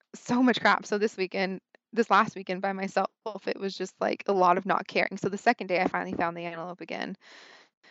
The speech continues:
and it was after a lot of driving around, and I found 'em in, in a spot where I was hoping, where we were hoping they would be for the last three weekends, and they haven't been. And finally they were there.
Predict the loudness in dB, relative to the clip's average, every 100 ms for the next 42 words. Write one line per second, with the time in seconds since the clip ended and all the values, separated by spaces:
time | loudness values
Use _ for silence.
0 | -2 0 4 2 2 2 2 0 -2 -2
1 | -2 -2 -2 -2 -2 -4 -6 0 2 4
2 | 4 4 -2 -8 _ _ _ -4 -4 -4
3 | -4 -2 2 0 2 -2 -2 0 0 0
4 | -2 -2 -2 -8 -10 -4 -2 -2 -2 0
5 | 0 2 0 -2 -4 -6 -4 0 2 4
6 | 4 4 2 0 -2 -2 -8 -8 -10 -12
7 | -16 -18 -20 -8 -2 -2 0 0 0 0
8 | -8 -10 0 2 2 0 -2 -4 -2 0
9 | 2 -2